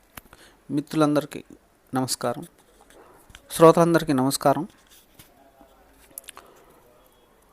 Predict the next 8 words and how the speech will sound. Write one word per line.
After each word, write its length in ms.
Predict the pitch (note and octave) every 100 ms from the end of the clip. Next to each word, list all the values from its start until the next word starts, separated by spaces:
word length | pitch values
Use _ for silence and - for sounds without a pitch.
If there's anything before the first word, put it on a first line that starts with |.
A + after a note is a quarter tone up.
| _ _
అంతరంగానికి 840 | D3 E3 F3 G3 G3 F#3 F3+ F#3+ G3+
సర్ది 280 | D#3+ D#3 E3
చెప్పుకొని 600 | E3+ - D#3 - C#3+ C#3 G3 - _ _ _ _ _ _ _ _ _ _ -
చేసిన 360 | E3+ E3+ F#3+
తప్పులకు 540 | F3 D#3 - C#3+ C#3 -
శిక్ష 320 | C3+ - D#3+ D3+
తప్పించుకోవచ్చా? 880 | - C#3 C3+ - - B2 - - - - _ - _ _ - - - _ _ _ _ - - _ _ _ - - _ _ _ _ _ _ _ _ _ _
సృష్టి 480 | - - G3+ - B3+